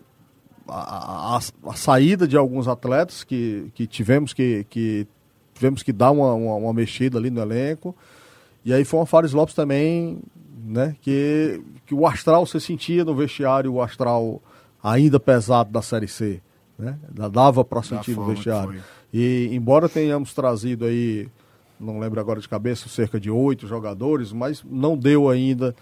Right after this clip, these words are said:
Speaker 1: ali pra mexer com os ânimos. E, de fato, a torcida, é, era um clima de cobrança, assim,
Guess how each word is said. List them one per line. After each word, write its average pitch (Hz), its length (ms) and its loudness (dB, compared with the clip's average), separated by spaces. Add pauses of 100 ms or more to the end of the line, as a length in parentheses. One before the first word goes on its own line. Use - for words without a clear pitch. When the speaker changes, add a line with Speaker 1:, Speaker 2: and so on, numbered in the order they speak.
(260)
Speaker 1:
ali 110 200 -4
pra 120 180 -2
mexer 120 400 -4
com 120 160 -10
os 104 160 -12
ânimos. 127 460 -8 (260)
E, 113 120 0
de 165 160 0
fato, 170 440 2
a 147 60 4
torcida, 143 680 0 (800)
é, 110 720 -2 (120)
era 135 200 0
um 185 100 -2 (120)
clima 185 360 6
de 147 140 0
cobrança, 131 640 4
assim, 117 340 -4